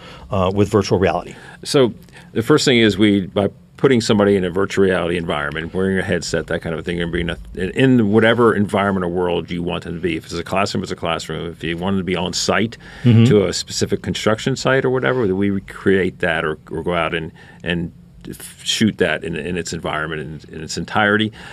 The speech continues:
Speaker 2: Or you can take them from the classroom to the construction site and all along as a, as a field trip type of a thing.
Speaker 1: Yeah.
Speaker 2: So in, in that, in those cer-, instances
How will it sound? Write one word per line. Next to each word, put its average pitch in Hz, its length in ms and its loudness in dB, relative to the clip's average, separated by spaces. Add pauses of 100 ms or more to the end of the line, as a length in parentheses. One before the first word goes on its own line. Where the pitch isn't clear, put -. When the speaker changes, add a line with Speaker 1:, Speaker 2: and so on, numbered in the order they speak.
(100)
Speaker 2:
Or 113 180 6
you 117 60 2
can 107 120 2
take - 200 4
them 98 100 0
from 101 80 -4
the 95 80 0
classroom 87 380 -4
to - 120 -4
the 90 80 -2
construction 85 460 -4
site 80 240 -2
and 82 80 -6
all 90 260 0
along 95 320 0
as - 120 -8
a, 85 140 -4
as 90 140 -4
a 98 80 -2
field 131 240 2
trip - 240 -4
type 82 240 -4
of 80 80 -8
a 85 60 -4
thing. 76 320 -6
Speaker 1:
Yeah. 123 160 2 (200)
Speaker 2:
So 117 300 4 (280)
in, 117 180 6
in 120 220 6
that, 123 260 2
in 110 140 2
those 113 260 4
cer-, - 420 -4
instances 139 720 0